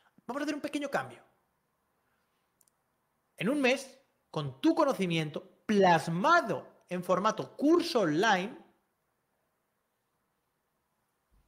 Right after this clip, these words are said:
vas a generar como mínimo diez mil". Hostias, pero, pero ¿cómo es posible?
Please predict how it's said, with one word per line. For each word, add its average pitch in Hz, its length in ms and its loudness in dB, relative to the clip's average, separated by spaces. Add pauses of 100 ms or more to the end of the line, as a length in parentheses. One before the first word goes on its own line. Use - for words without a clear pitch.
(540)
vas 147 240 -8
a 202 80 -10
generar 147 560 -10 (160)
como 190 200 -2
mínimo 370 640 -4 (300)
diez 156 180 -4
mil". 123 260 -16 (2250)
Hostias, - 640 -10 (120)
pero, 135 340 -10
pero - 180 -12
¿cómo 151 160 -6
es 147 80 -12
posible? 226 580 -10